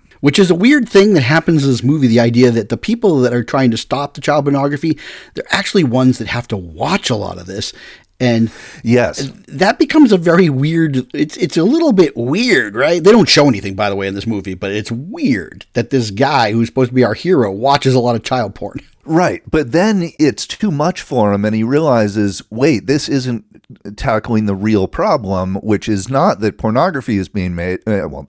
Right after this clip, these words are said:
Speaker 2: that is a real problem, but he, he's like, "Let's go to the root of the problem, which is the kidnappings and the selling of children." And he seems to think that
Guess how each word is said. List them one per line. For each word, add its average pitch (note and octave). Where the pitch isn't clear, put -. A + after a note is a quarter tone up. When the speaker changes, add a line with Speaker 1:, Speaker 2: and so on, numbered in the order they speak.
Speaker 2:
that F2
is D#2+
a G2
real F2
problem, F#2+
but G2+
he, B2
he's C3
like, G2
"Let's A2
go A#2
to F#2+
the F2
root C#3+
of D3
the G2+
problem, E2+
which F#2
is F2+
the G2+
kidnappings F#2+
and F2
the F2
selling F#2
of D#2+
children." G#2
And A#2
he B2+
seems A3
to D#3+
think C#3
that A2